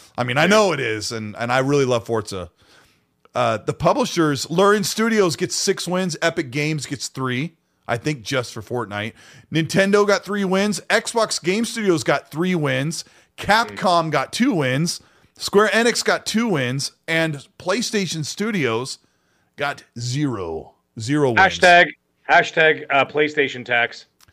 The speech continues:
Speaker 2: I'm, I'm, I'm, I'm trending it tonight.
Speaker 1: <laughs>
Speaker 2: I'm trending it tonight. PlayStation
Speaker 1: Uh,
Speaker 2: tax is real.
Speaker 1: I was reminded today, Mag, that Insomniac has never won a game award or a Game
Speaker 2: Yeah.
Speaker 1: of the Year award.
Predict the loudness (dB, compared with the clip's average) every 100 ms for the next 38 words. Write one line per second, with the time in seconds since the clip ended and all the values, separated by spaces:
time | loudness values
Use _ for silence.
0 | -6 -4 0 2 4 2 0 -2 2 4
1 | 4 4 4 4 6 4 2 -4 -6 -14
2 | -10 -4 -2 4 6 6 6 6 6 8
3 | 8 6 2 _ _ -20 -10 4 6 8
4 | 8 6 4 6 6 4 0 6 8 10
5 | 8 4 -6 _ _ _ _ _ _ _
6 | _ _ _ 4 4 6 2 4 4 6
7 | 6 4 2 2 2 2 2 -2 -4 -2
8 | 0 0 0 0 -2 _ -6 -4 0 2
9 | 2 2 2 0 -2 -6 -4 0 2 2
10 | 0 0 -2 -2 -6 -14 _ _ _ -6
11 | -6 -2 -2 -2 -4 -8 -10 -10 -12 -18
12 | _ _ _ -2 -2 0 -2 -2 -2 -4
13 | -4 -4 -6 -10 -12